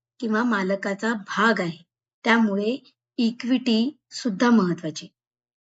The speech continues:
जेवढा रिझर्व्ह वाढत जाईल, तेवढा व्यवसायाचा आत्मविश्वास वाढत जातो. गुंतवणूकदार, बँका आणि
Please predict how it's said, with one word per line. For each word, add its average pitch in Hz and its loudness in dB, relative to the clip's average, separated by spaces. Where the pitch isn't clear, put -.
जेवढा 214 2
रिझर्व्ह 214 4
वाढत 180 0
जाईल, 160 -4
तेवढा 208 2
व्यवसायाचा 214 2
आत्मविश्वास 220 -2
वाढत 175 -2
जातो. - -8
गुंतवणूकदार, 226 2
बँका 196 0
आणि 208 2